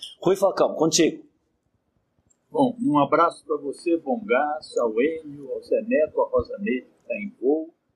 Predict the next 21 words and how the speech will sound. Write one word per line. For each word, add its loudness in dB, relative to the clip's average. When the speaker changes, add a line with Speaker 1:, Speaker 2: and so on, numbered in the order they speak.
Speaker 2:
Eu 0
queria 0
aqui -4
fazer -2
uma -6
conclamação -4
aos -2
colegas 0
do -12
P -2
S -6
B, 2
do -6
P 2
D -4
T, 4
do 0
P 2
S -4
D 0
B, 2